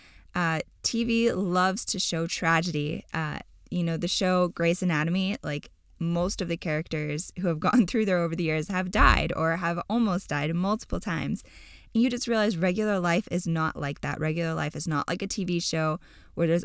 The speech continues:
always tragedy, like, every two episodes something horrible happens. That's just not the way that life generally <laughs> is. So you have to sometimes stop watching T V or stop watching certain kinds of T V. I know for me that was This Is Us. Um,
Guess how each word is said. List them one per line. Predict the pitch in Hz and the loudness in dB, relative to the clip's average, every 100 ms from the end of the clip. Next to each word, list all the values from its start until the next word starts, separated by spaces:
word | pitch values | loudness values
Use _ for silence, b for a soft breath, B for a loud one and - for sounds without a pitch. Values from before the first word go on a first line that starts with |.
| - | 0
always | 160 180 185 | 0 2 0
tragedy, | - 170 160 156 156 160 | -2 0 0 0 0 0
like, | 147 131 - | -2 -4 -4
every | 165 165 185 | -4 0 0
two | - 220 | 0 0
episodes | 165 - 175 156 151 - | 0 -2 -4 -4 -4 -4
something | 156 170 | -4 -4
horrible | 190 180 175 156 | -2 0 2 0
happens. | 175 139 - 147 147 180 B B B B B | -2 -4 -2 -4 -4 -6 B B B B B
That's | 208 208 | -2 0
just | 233 | 0
not | 220 226 | 2 0
the | 233 | 0
way | 185 180 | 2 2
that | 170 | 0
life | - 160 165 - | -2 -2 -2 -4
generally | 160 160 156 160 160 160 - | -4 -2 0 -2 -4 -4 -4
<laughs> | - | -4
is. | 190 190 151 | -2 -2 -4
So | - | -2
you | 165 226 | -2 2
have | 254 - | 0 0
to | 453 | -2
sometimes | - 277 214 220 | 2 2 2 0
stop | - 185 190 - | 0 0 0 0
watching | 170 175 180 | 0 0 -2
T | 185 170 | -2 -2
V | 180 180 | -2 0
or | 175 | 0
stop | - 170 | -2 -4
watching | 165 170 - 196 | -4 -4 -4 -6
certain | 165 170 | -6 -6
kinds | 165 170 180 170 | -6 -2 -2 -2
of | 170 | -4
T | - 160 | -6 -4
V. | 147 160 B B B B 190 | -4 -6 B B B B 0
I | |
know | 220 | 2
for | 247 240 | 2 0
me | 202 | 2
that | 185 165 | 2 0
was | 185 | 0
This | 170 180 | -2 -2
Is | 151 | -2
Us. | 151 - - - - | -2 -2 -6 -10 -6
Um, | 165 - | -4 -4